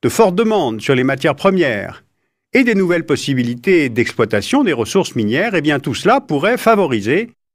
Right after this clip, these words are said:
la navigation autour de l'Arctique.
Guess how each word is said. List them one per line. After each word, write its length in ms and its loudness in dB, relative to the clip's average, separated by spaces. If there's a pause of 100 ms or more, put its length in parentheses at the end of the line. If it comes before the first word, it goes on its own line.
(120)
la 280 2
navigation 880 -2 (120)
autour 300 0
de 80 0
l'Arctique. 600 -6